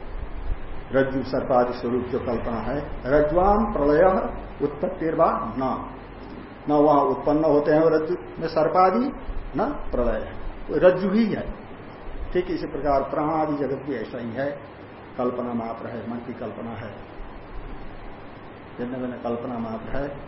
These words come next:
वास्तव में जहां, जिसमें कल्पना कर रहे हैं, वो सत्य है, वो है आत्मा। जहां कल्पना होती है,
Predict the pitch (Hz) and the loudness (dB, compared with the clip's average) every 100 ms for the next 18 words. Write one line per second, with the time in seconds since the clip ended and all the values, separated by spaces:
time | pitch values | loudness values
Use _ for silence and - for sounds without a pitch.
0 | - 139 - - 131 120 92 - - - | 0 2 2 0 0 -2 -4 -12 -16 -16
1 | - 156 156 160 202 - - 190 - 277 | 0 6 8 8 6 2 2 2 4 2
2 | - 185 185 190 190 185 185 226 185 - | 6 6 6 6 4 4 4 2 2 0
3 | 135 - - - - - - - - - | -4 -6 -10 -12 -16 -16 -16 -16 -16 -14
4 | - - 151 147 - - - - - - | -12 -6 -2 0 -2 -4 -8 -8 -10 -10
5 | - - - - - - - - - - | -14 -16 -16 -14 -14 -14 -14 -14 -16 -16
6 | - - 110 131 156 123 120 135 120 113 | -16 -14 -8 -4 -2 -2 -2 -2 -4 -6
7 | 110 117 127 | -8 -8 -4